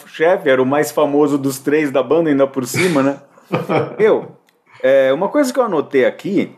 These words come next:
Speaker 1: o que, que você acha daquelas frases de autoajuda, ou, ou eu denominei assim, porque são frases meio ridículas,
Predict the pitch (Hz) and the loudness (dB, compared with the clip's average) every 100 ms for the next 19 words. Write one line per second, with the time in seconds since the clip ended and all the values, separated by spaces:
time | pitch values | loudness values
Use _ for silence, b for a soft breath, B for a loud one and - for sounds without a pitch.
0 | _ - 294 311 311 240 208 180 156 143 | _ -2 -2 -2 -2 -2 0 -2 0 -2
1 | - 127 - - 127 143 135 120 120 113 | 0 -2 -4 -6 -2 0 0 -2 -6 -2
2 | 127 139 139 151 123 110 107 139 160 127 | 0 0 -2 -2 0 -2 -4 -2 2 2
3 | 120 123 120 123 127 160 202 196 175 156 | 2 0 0 0 0 2 2 2 0 2
4 | 143 123 156 156 139 139 151 117 - 156 | 0 0 0 2 2 2 2 0 -2 -2
5 | 160 113 107 139 165 165 170 170 156 170 | -2 -4 -6 -2 -2 -2 0 -2 0 4
6 | 175 165 135 170 - 107 90 | 4 2 0 -2 0 -2 -2